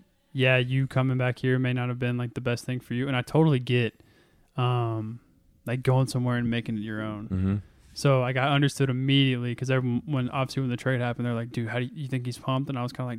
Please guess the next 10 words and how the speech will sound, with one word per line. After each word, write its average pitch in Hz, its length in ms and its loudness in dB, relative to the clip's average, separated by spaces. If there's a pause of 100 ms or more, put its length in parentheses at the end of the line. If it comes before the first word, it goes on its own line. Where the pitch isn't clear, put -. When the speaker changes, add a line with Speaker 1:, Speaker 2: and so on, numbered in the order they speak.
Speaker 1:
"Ah, 160 240 -10
you 151 140 -6
know, 143 120 -8 (720)
I 143 140 2
don't 151 160 6
know." 131 340 4 (380)
Speaker 2:
Yeah, 87 140 4
I 90 60 2
didn't, 120 180 2
I, 92 140 0